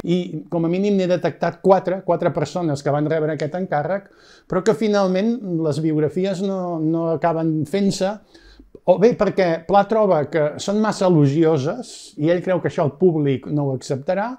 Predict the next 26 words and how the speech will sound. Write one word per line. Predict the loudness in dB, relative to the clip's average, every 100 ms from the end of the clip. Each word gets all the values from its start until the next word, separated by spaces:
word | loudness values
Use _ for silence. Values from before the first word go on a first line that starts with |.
| _ _ -20 _ _ _
O | 2 4
perquè | 2 4 4
algun | 4 6 4
d'aquests | 4 0 -2 0
biogra-, | 0 0 0
d'aquests | -2 0 -2 -4 -6
possibles | -2 -2 0 0 2
biògrafs, | 0 0 0 -4 -6
com | -4 -2
és | -2 -2
Baltasar | -2 0 0 0
Porcel, | -2 -2 -2 -2 -6 _ -20 -20 _
se | -10 -2 2
n'adona | 4 4 2 0
de | -4
seguida | -4 -2 0 0 0 0
que | -2
en | -2 0 0 2
Pla | 0 0
el |
que | 0 2
vol | 2 0 -4 -12 -20 _ -12 -6
és | -6 -4
que | -2 2
ell | 0 2
transcrigui | 2 2 0 0 2 2 0 -2